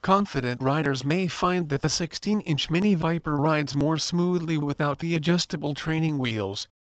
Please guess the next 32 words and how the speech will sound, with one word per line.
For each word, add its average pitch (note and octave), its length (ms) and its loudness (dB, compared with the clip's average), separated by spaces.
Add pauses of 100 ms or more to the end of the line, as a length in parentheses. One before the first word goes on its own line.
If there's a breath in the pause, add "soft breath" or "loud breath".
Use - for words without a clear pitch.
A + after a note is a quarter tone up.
which C#3+ 260 0
are C#3+ 160 4
included. C#3+ 560 0 (720)
Attractive E3+ 600 -2
but F3 160 -2
not G3+ 240 0
too G3 180 2
flashy, D3+ 560 -2 (220)
the C#3+ 160 -2
Mini F#3 340 4
Viper E3 460 0
is D#3+ 160 0
available D3+ 580 0
in B2+ 120 0
blue D3+ 200 0
with D3+ 220 0
a D3+ 40 0
black F3 360 -2
padded C#3 360 -2
seat. F3 380 -4 (720)
Stopping E3+ 580 0
is D3+ 160 -2
quick - 320 -4
and C#3 160 -4
safe F3+ 300 0
thanks F3+ 420 -4
to - 100 -6
the D#3 140 -2
bike's D#3+ 400 0
rear E3 180 0
disc D#3+ 360 -2
brake. D#3+ 420 0